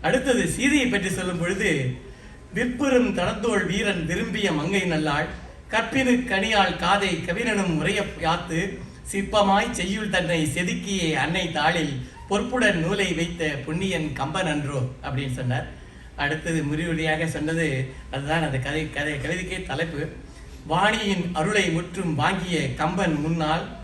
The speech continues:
நாடியே நிற்பர் இந்த நாட்டின் கவிஞர் எல்லாம், ஆணிவேர் கவிக்கு ஆனான் அணிகலன் என்றே ஏற்று, பூணுவாள் கம்பன் பாவை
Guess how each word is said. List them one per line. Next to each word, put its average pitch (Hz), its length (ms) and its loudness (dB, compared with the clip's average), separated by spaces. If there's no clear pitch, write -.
நாடியே 185 580 2
நிற்பர் 180 640 0
இந்த 175 260 -2
நாட்டின் 156 520 0
கவிஞர் 170 380 0
எல்லாம், 147 460 -2
ஆணிவேர் 196 640 4
கவிக்கு 208 420 -2
ஆனான் 160 400 2
அணிகலன் 175 600 2
என்றே 165 440 0
ஏற்று, 160 580 -2
பூணுவாள் 208 800 6
கம்பன் 175 520 0
பாவை 151 380 0